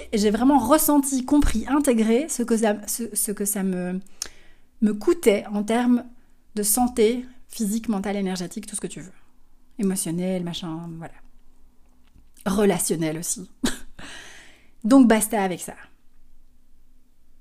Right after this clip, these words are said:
L'autre chose que je voulais te parler, on va parler de people pleasing queen. C'est quoi une people pleasing queen ? C'est une, la reine du people pleasing, la reine de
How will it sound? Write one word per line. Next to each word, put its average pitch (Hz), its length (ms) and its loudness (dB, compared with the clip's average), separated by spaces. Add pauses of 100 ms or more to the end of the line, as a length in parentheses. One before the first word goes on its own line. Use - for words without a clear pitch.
(300)
L'autre 294 420 6
chose 175 300 -4
que 196 80 -8
je 190 80 -6
voulais 180 160 -4
te - 40 -16
parler, 160 340 -6
on 175 40 -6
va 185 80 -2
parler 262 220 0
de 247 80 4
people 254 380 2
pleasing 202 340 2
queen. 202 320 -6
C'est 254 160 -4
quoi 349 160 6
une 277 100 10
people 269 380 6
pleasing 226 360 4
queen ? 226 460 2
C'est 220 380 -2
une, 202 220 2
la 185 100 0
reine 262 500 6
du 254 140 4
people 233 400 2
pleasing, 196 400 -2
la 196 80 0
reine 240 460 4
de 220 220 2